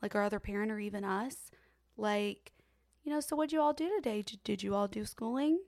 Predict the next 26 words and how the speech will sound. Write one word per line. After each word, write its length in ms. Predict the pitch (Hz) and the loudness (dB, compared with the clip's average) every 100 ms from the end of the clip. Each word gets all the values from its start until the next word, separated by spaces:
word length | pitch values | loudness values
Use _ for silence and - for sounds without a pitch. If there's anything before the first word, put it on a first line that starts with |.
| - | -10
Did 180 | - 220 | -6 -4
you 120 | 214 | 0
all 100 | 214 | 0
do, 320 | 208 220 220 226 | 0 0 0 -2
you 180 | 247 240 | -4 0
know, 220 | 226 220 | 0 0
your 160 | 220 214 | 0 0
workbooks 520 | 233 - 285 285 - | 0 0 -2 -2 -2
or 200 | 233 233 | -2 0
whatever, 540 | 226 226 226 233 226 233 | 0 0 2 2 2 -2
you 100 | 226 | -6
know, 140 | 220 | -4
we 100 | 214 | -4
were 60 | 208 | -6
supposed 380 | - 196 196 - | -4 -6 -4 0
to?" 240 | 262 294 - - - - - - - | 2 2 0 -14 -14 -16 -20 2 8
I 100 | 262 | 10
remember 400 | 370 359 339 330 | 10 6 6 4
we 160 | 254 247 | 2 2
were 180 | 285 - | 0 2
even 340 | 254 254 240 | 0 2 2
made 220 | 214 226 | 4 2
to 80 | - - | -2 0
lie 280 | 196 208 | 4 4
to 220 | 240 - 220 | 2 0 -2
him. 380 | - - 190 | 0 2 2